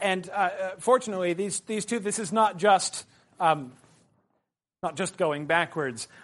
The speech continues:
but these are both sort of transitional points. They're both things that I want you to be keeping in mind as we move from the Silmarillion to The Hobbit and The Lord of the Rings. Uh, the first one,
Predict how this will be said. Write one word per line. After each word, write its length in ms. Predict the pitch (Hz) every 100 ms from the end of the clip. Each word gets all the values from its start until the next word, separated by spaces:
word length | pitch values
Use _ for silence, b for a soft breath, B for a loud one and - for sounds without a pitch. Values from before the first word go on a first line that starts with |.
| B
but 120 | 190
these 180 | 254 214
are 60 |
both 320 | 214 262 254 -
sort 160 | 240
of 100 | 226
transitional 580 | - 226 214 208 220 208
points. 360 | - 208 139 -
They're 100 | 165
both 320 | 185 254 -
things 240 | 240 214
that 100 | 196
I 40 | 180
want 200 | 185 202
you 60 |
to 80 | 214
be 80 | 208
keeping 320 | 220 208 214
in 120 | 208
mind 360 | 180 160 156 147 B B
as 240 | 180 202 208
we 120 | 220
move 240 | 214 214
from 240 | - 202 202
the 60 |
Silmarillion 760 | 185 208 196 190 180 175 175 165
to 220 | - 214
The 100 | 202
Hobbit 320 | 165 175 175 175
and 120 | 170
The 80 | 156
Lord 180 | 156
of 60 | 151
the 80 | 170
Rings. 360 | 196 151 127 - B B B
Uh, 140 | 175 180
the 100 | 202
first 340 | 196 254 269 -
one, 320 | 170 123